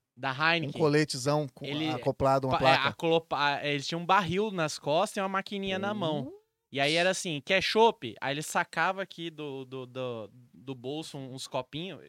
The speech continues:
Speaker 1: que eu vou
Speaker 2: Faroeste, faroeste.
Speaker 1: Mano, aqui, ó, trouxe até pra, ixi, vai derrubar.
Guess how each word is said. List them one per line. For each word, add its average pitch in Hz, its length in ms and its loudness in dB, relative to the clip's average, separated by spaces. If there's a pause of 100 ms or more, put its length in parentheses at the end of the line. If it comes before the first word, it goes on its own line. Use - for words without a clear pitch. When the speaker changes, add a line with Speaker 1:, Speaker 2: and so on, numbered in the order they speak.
(120)
Speaker 1:
que - 120 -20
eu 120 100 -14
vou 117 80 -12
Speaker 2:
Faroeste, 214 340 6
faroeste. 208 440 0 (600)
Speaker 1:
Mano, 139 280 -20 (120)
aqui, 131 260 -20
ó, 117 120 -18
trouxe 135 320 -20
até 143 200 -20
pra, 175 220 -20 (380)
ixi, 135 160 -20
vai 123 120 -20
derrubar. 131 340 -20